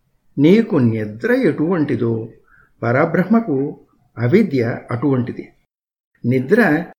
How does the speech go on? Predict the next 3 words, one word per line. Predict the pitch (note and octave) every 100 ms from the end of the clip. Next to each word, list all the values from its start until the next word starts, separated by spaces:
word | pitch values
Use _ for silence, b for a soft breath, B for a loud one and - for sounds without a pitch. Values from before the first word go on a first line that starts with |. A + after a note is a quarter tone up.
| _ _ _ _ -
నీకంటే | B2 C#3 F3+ F3 D#3 D3+ C4
భిన్నమైనది | G#3 D3 E3 F3+ F3 D#3 C#3 G#2
కాదు, | - C3 B2